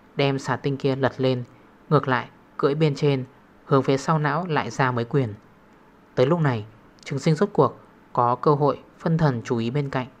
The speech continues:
Thời điểm ra quyền, vội vàng nhìn tứ phương. Cũng may, phe mình tất cả mọi người toàn bộ đang nghênh địch, không ai chú ý tới mình xấu hổ bối rối. Xà tinh liên tục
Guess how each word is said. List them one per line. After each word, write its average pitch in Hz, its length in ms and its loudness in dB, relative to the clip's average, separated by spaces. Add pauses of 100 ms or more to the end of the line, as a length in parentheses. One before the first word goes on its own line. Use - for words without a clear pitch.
(540)
Thời 160 120 6
điểm 120 180 2
ra 156 140 0
quyền, 135 320 -2 (400)
vội 139 160 0
vàng 117 340 -2
nhìn 120 220 -2
tứ 117 180 -2
phương. 131 340 -2 (580)
Cũng 143 180 0
may, 127 240 0 (400)
phe 185 160 0
mình 147 240 2
tất 202 200 -2
cả 135 100 0
mọi 120 160 -4
người 120 300 -4 (320)
toàn 123 220 0
bộ 127 160 2 (280)
đang 135 340 -4
nghênh 139 200 0
địch, 123 180 0 (480)
không 151 240 0
ai 139 200 0
chú 135 120 -2
ý 120 140 -2
tới 123 320 -2 (100)
mình 127 240 0
xấu 123 240 -2
hổ 139 200 0
bối 113 120 -4
rối. 110 320 -2 (1120)
Xà 123 240 -2
tinh 143 300 0
liên 151 140 0
tục 147 180 -2